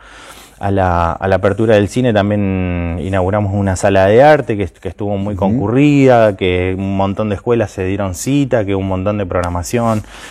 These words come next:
Speaker 1: Entonces, el, el, de alguna manera, el, el, el, hoy por hoy nos, nos encontramos con un recorrido cultural, tanto en el Centro Cultural como en el cine,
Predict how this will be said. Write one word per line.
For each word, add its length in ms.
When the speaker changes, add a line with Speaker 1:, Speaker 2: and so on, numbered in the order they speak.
Speaker 1:
Entonces, 400
el, 240
el, 340
de 80
alguna 340
manera, 340
el, 140
el, 240
el, 680
hoy 160
por 140
hoy 100
nos, 340
nos 380
encontramos 640
con 220
un 640
recorrido 680
cultural, 600
tanto 320
en 80
el 120
Centro 300
Cultural 480
como 180
en 60
el 220
cine, 520